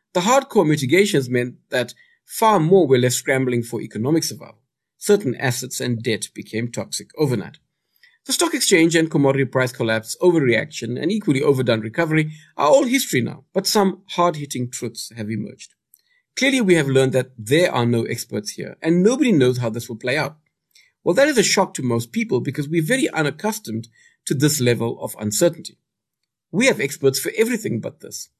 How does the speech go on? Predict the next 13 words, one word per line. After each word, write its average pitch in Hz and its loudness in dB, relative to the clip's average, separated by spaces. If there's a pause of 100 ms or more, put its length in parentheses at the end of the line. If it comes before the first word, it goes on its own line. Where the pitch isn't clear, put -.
We 160 0
could 156 0
not 170 0
predict 135 -8
the 117 -12
duration 131 -2
of 156 -8
the 143 -14
recession - -6
nor 127 0
its 120 -6
lowest 110 -6
point. 127 -2